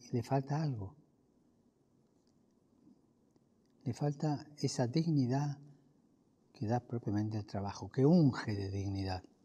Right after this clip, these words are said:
Algunos me han hecho decir cosas que yo no sostengo, que propongo una vida sin esfuerzo o que desprecio la cultura del trabajo.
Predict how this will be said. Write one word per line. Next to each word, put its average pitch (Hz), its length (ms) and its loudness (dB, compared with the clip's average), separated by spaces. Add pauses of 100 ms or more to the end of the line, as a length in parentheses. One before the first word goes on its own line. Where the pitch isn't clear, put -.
(1000)
Algunos 165 380 4
me 147 80 6
han 151 80 8
hecho 151 200 6
decir 143 380 6
cosas 151 580 2 (120)
que 123 120 2
yo 147 160 2
no 143 120 4
sostengo, 107 720 0 (1300)
que 123 140 4
propongo 147 380 6
una 143 180 8
vida 135 300 10
sin 117 240 0
esfuerzo 143 680 2
o 117 180 2
que 127 120 2
desprecio 139 480 4
la 127 100 6
cultura 120 440 4
del 113 140 2
trabajo. 110 480 0